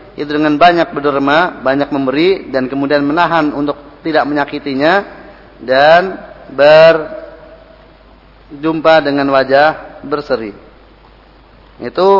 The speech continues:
husnul khuluq kepada sama manusia yang kita diwajibkan untuk berhusnul khuluq kepada mereka.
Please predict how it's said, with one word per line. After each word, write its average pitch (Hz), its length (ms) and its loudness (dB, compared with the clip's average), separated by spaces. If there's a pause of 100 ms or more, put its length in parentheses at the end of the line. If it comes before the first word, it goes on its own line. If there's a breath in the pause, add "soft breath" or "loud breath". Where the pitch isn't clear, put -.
(280)
husnul 185 400 -4
khuluq 175 240 -4
kepada 151 560 2 (720)
sama 147 480 0 (1200)
manusia 190 720 2 (320)
yang 156 240 2
kita 180 560 4 (320)
diwajibkan 151 720 0
untuk 156 240 0 (400)
berhusnul 143 800 0
khuluq 131 240 0 (320)
kepada 123 640 2
mereka. 117 480 -2